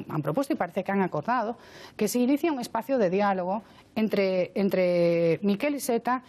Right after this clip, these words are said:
y Xavi Domènech. Yo creo que eso es muy positivo. Yo creo que es muy positivo que los que están sobre el terreno se impliquen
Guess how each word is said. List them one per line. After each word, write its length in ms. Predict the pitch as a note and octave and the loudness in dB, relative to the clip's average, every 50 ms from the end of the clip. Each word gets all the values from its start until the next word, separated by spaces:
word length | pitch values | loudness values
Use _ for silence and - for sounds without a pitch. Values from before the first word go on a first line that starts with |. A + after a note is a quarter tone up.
| - - - | -20 -8 -4
y 80 | G#3 F#3 | -4 -2
Xavi 280 | - A#3 A3 G3 G3 | -2 -2 -2 0 0
Domènech. 480 | F3+ F3 D#3 D#3 D3 C#3+ C#3+ C#3+ - - - | 0 -2 -2 -2 -4 -6 -6 -8 -10 -12 -6
Yo 160 | - C4+ F4 E4+ | -2 -2 0 2
creo 180 | F4+ E4+ E4 | 2 0 2
que 80 | - C4 | 0 0
eso 120 | B3 A#3+ | -2 -2
es 80 | G#3+ - | -2 0
muy 120 | G3+ F#3+ E3 | 0 -2 -2
positivo. 600 | - D#3+ - - D3+ - - D3+ C#3+ D3 E3 E3+ - | -2 -4 -4 -4 -6 -6 -8 -10 -10 -10 -10 -10 -4
Yo 120 | G3 D4+ | -2 0
creo 200 | D4+ E4+ D#4+ D4+ | 0 2 0 0
que 120 | - D4 C#4+ | 0 0 -2
es 120 | C4 B3+ | 0 0
muy 160 | C#4+ D4+ D4 | 2 2 2
positivo 580 | D4 C4+ B3 - G#3+ G3 - F#3 F3+ D#3+ D#3 D#3 | 0 0 -2 -2 -2 -4 -2 -2 -2 -2 -2 0
que 100 | - F3+ | 0 0
los 140 | F#3 F#3 - | -2 -2 -2
que 80 | - | -4
están 260 | A3 - - D#4+ E4 | -6 -2 0 -2 -2
sobre 220 | D4+ - B3+ A3 A3 | 0 0 -2 0 0
el 100 | G3+ F#3 | -2 -2
terreno 360 | - F#3 F#3+ G3 G3 G#3 G#3+ | -4 -4 -2 0 -2 -2 -2
se 120 | - - | -2 0
impliquen 560 | A3 A3 A#3 - C4 D4+ C#4+ - D4+ D4 D4 | 0 0 0 2 0 -2 -2 -2 -4 -6 -6